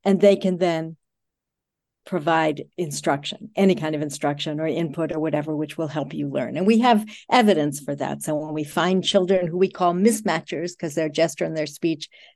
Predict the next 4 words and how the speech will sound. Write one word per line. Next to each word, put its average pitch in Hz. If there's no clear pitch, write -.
mismatch, 185
uh, 180
versus 180
matchers, 214